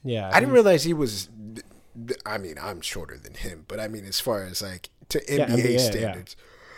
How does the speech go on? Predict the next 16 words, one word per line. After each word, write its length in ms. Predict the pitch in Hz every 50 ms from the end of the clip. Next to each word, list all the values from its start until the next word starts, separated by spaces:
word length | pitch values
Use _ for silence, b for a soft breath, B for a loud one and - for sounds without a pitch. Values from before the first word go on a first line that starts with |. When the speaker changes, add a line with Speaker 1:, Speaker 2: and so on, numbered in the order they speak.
| B B B B -
Speaker 2:
Um, 400 | - 156 156 151 147 143 139 139 127
but 180 | 127 180 180
I 80 | 190 190
mean, 280 | 190 190 190 185 170 165 - -
I, 280 | 170 185 190 180 185 - - _ -
I 120 | 165 175
think, 320 | 170 - 208 196 185 -
um, 460 | - 120 104 101 92 87 80 78 71 - - _ _ _ _ _ _ _ _ _ - -
Kyle 260 | - - 180 170 165
Lowry 320 | 139 123 131 139 131 127 117
has 200 | 120 120 113 110
a 60 | 107
good 640 | 95 - 92 98 113 120 123 123 120 117 - - - - - - _ - -
mindset 640 | 117 113 107 113 113 113 113 113 110 - - 110 104
of, 160 | 104 98 98
like, 380 | 101 101 98 92 - - -